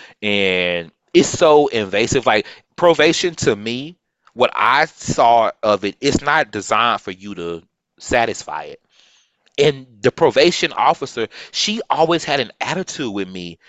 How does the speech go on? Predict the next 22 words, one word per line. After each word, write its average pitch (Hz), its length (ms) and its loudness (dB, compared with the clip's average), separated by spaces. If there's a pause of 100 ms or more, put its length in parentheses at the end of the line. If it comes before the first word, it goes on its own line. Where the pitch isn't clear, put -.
(560)
because 208 480 4
I 185 180 8
was, 185 520 4 (1900)
it, 285 120 6 (100)
it 302 120 6
was 330 180 6
almost 262 280 6
like 247 160 4
she - 140 0
was 240 200 0
upset 185 560 2
with 156 160 0
me 143 400 -4 (240)
that 147 140 2
she - 220 0
couldn't 160 280 0
find 147 260 2
a 131 60 4
probation 131 540 2
violation 82 500 -2
on 67 140 -18
me. - 180 -20